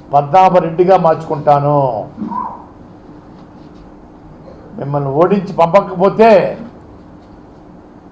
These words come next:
పద్మనాభం కాదు నా పేరు, పద్మనాభరెడ్డిగా మార్చుకుంటాను.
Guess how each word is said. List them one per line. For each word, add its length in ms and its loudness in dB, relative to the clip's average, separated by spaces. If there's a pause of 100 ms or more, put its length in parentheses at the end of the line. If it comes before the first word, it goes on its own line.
(220)
పద్మనాభం 500 -2
కాదు 240 2
నా 100 0
పేరు, 680 2 (560)
పద్మనాభరెడ్డిగా 680 4
మార్చుకుంటాను. 840 2